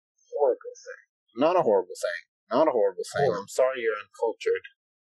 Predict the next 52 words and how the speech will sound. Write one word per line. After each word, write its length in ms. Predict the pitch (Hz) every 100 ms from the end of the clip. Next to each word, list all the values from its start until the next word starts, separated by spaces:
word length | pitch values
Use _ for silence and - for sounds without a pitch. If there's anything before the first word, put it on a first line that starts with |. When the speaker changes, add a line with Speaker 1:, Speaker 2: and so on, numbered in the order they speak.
| -
Speaker 2:
Okay? 380 | 95 120 127 143
Speaker 1:
That 680 | _ _ _ _ _ 98 - _
sounds 340 | 101 - _ -
terrible. 360 | - 95 - - - 127 139
Speaker 2:
Okay, 160 | 160 147
just, 380 | 147 180 - -
Speaker 1:
I'm 60 | -
sure 180 | 143 131
the 100 | 123
Speaker 2:
can 80 | 123
Speaker 1:
last, 80 | 156
Speaker 2:
we 80 | 139
just 180 | 208 -
Speaker 1:
I'm 120 | 117
sure 140 | - 151
the, 80 | 151 - _ _ -
I'm 80 | -
sure 160 | - 180
the 80 | 170
last 180 | 165 156
time 120 | 151 139
they 80 |
used 160 | 131 123
that 100 | 120 113
was, 80 |
like, 120 | 110 107 -
nineteen 440 | 107 107 - 117 98
seventy, 560 | - 101 95 104 101
Speaker 2:
Okay. 80 | 98
Speaker 1:
nineteen 260 | 87 101 104
seventy-two. 360 | - - 95
Speaker 2:
I'm 100 | 127 110
sorry 260 | 143 139 127
you're, 240 | 120 113 87
you're 200 | 104 104 -
just 320 | 117 110 - _
so, 400 | - - - 170 - - 127 - -
just 200 | - - 160
live 200 | 160 196
in 80 | 208
your 140 | 151 101
bubble, 560 | 95 104 110 101 85 104
okay? 200 | 147 139
Just 240 | 139 -
go 80 | 156 156
back 160 | 160 -
to 40 | 117
your 80 | 98
bubble, 280 | 90 82 85 101 -
okay? 220 | - 143 143 _ _ _ 120
Speaker 1:
Go 80 | 120
back 180 | 135